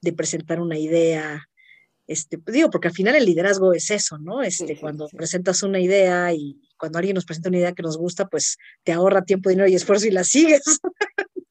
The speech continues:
Speaker 2: Sí, bueno, y siempre, y siempre tienes quienes te sigamos en tus locuras. En ese momento de niña,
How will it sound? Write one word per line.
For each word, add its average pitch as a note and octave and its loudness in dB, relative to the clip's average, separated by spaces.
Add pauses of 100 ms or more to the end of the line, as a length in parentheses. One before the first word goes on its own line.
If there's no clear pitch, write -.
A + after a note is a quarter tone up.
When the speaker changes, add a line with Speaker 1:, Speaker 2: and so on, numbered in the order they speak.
(720)
Speaker 2:
Sí, G#3 0
bueno, G3 0
y G3+ -4
siempre, C4+ 2
y G#3+ 0
siempre C#4 2
tienes A#3 0
quienes F3+ 2
te F#3 0
sigamos G3 0
en E3 -2
tus E3+ -14
locuras. E3+ -4
En A#3 0
ese F4+ -2
momento A3 0
de F#3 -4
niña, G3 -6